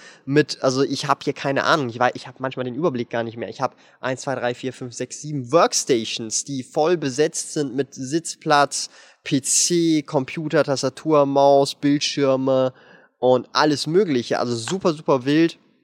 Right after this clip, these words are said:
Plane jetzt für deine Zukunft und übernimm das Ruder deiner Altersvorsorge. Bei der drei A-Säule setze ich auf Frankly, einer Initiative der renommierten Zürcher Kantonalbank. Mit Frankly investierst du dein Vorsorgekapital kosteneffizient in Aktien.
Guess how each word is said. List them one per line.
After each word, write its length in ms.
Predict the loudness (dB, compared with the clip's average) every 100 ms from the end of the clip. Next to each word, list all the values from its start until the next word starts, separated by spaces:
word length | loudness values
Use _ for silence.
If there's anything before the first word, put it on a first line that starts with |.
| _ _ -2
Plane 320 | 2 6 6
jetzt 320 | 6 4 0
für 120 | 2
deine 380 | 4 6 4 4
Zukunft 580 | 0 0 0 2 2 0
und 160 | 0 2
übernimm 460 | 4 4 4 4
das 240 | 4 2 2
Ruder 260 | 4 4
deiner 480 | 4 4 4 4 2
Altersvorsorge. 1040 | 0 -2 -4 -2 0 0 0 -4 -4 -8 -14 _ _ _ _ 2
Bei 160 | 6
der 80 | 6
drei 280 | 6 4 4
A-Säule 560 | 4 4 6 6 6
setze 300 | 6 4 2
ich 100 | 0
auf 140 | 0 -2
Frankly, 640 | 2 2 2 -2 0 0
einer 300 | 0 0 0
Initiative 720 | 0 -2 2 0 0 -2 2
der 200 | 6 6
renommierten 640 | 4 2 2 4 2 2 -4
Zürcher 480 | 0 4 4 4 0
Kantonalbank. 1000 | 2 0 0 2 6 4 2 -4 -10 -16 _ _ _ _
Mit 120 | 0 2
Frankly 440 | 2 2 4 0
investierst 560 | 2 0 2 2 2 2
du 40 |
dein 280 | 4 2 0
Vorsorgekapital 1200 | -6 2 4 6 4 4 0 0 0 -2 2 2
kosteneffizient 1120 | 2 2 4 4 0 -2 0 0 0 0 0 0
in 160 | -2
Aktien. 580 | -2 -4 -8 -8 -6 -10